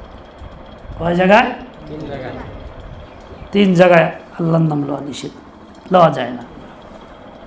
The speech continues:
Speaker 1: তার মধ্যে একটা নামাজের মধ্যে যেখানে তাকবীর আছে, তাকবীরের জায়গায় আল্লাহ ঠিক আছে,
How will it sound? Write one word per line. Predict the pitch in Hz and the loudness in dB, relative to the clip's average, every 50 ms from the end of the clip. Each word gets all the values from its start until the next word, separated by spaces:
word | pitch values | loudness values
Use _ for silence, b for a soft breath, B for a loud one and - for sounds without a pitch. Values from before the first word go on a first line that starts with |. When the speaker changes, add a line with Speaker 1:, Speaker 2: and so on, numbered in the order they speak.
| - - - - - - - - - - - - - - - - - - - - - - - - - - - - - - - | -20 -20 -20 -20 -20 -20 -20 -20 -20 -20 -20 -20 -20 -20 -20 -20 -20 -20 -20 -20 -20 -20 -20 -20 -20 -20 -20 -20 -16 -4 0
Speaker 1:
তার | 202 226 240 | 2 4 4
মধ্যে | 262 269 262 262 254 | 4 4 6 6 4
একটা | 254 - - 254 | 4 4 2 2
নামাজের | 233 233 220 220 220 220 226 233 233 208 | 4 4 6 6 6 6 6 4 2 0
মধ্যে | 196 180 170 147 - 143 143 - - - - - - - - - - - - - - - - - - - - - - - - - - - - - - - - - - 175 | 0 -2 -2 -2 -4 -6 -8 -8 -12 -16 -18 -20 -20 -20 -20 -20 -20 -20 -20 -20 -20 -20 -20 -20 -20 -20 -20 -20 -20 -20 -20 -20 -20 -20 -20 -20 -20 -20 -20 -16 -4 0
যেখানে | 185 214 170 233 254 277 277 277 | 0 2 4 6 6 6 4 4
তাকবীর | 269 - 262 247 247 247 254 254 254 240 | 4 4 2 2 2 2 2 4 6 6
আছে, | 220 247 254 | 4 4 0
তাকবীরের | - - 233 214 202 196 208 214 202 | 0 0 -2 0 0 2 2 2 4
জায়গায় | 190 202 180 185 175 | 4 4 2 2 2
আল্লাহ | 170 175 175 170 156 | 0 2 2 2 0
ঠিক | - - 165 170 | 0 -2 -8 -10
আছে, | 196 147 - - | -10 -12 -14 -16